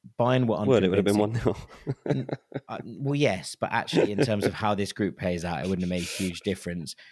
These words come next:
Speaker 1: What I will say is that if Bayern play like this at Old Trafford, United have a puncher's chance.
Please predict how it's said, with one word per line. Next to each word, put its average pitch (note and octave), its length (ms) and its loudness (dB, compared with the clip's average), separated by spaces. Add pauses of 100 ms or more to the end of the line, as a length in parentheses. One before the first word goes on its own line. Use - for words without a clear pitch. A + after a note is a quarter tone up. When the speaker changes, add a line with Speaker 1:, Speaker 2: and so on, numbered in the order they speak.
(320)
Speaker 1:
What A2 200 0
I A2 40 2
will B2 260 2
say F#2 300 0
is F2 180 -8
that F#2+ 160 -4 (140)
if A2+ 260 -2
Bayern G2+ 340 0
play G#2 220 0
like F2+ 220 0
this - 460 -6 (100)
at G#2 160 0
Old F#2+ 200 -2
Trafford, F2 500 -6
United F#2 380 -2
have F2 160 -8
a E2+ 60 -14
puncher's E2+ 420 -10
chance. - 400 -18